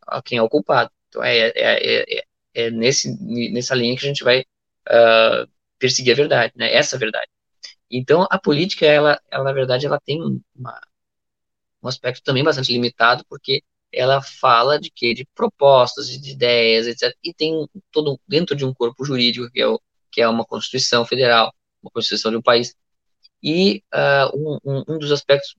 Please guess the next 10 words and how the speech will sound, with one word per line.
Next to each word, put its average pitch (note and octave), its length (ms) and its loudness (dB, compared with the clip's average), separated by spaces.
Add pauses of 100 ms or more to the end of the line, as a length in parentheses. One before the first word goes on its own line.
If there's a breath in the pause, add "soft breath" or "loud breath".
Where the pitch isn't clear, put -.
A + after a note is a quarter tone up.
(140)
muito D#3 500 0
importantes B2 760 -2
da, A2+ 480 -2 (920)
da, A#2 600 -6 (140)
da A#2+ 120 -8
política B2+ 640 -4 (420)
é D3+ 320 6 (160)
o F#3+ 120 0
discurso G#3 360 -2
ideológico, E3+ 640 0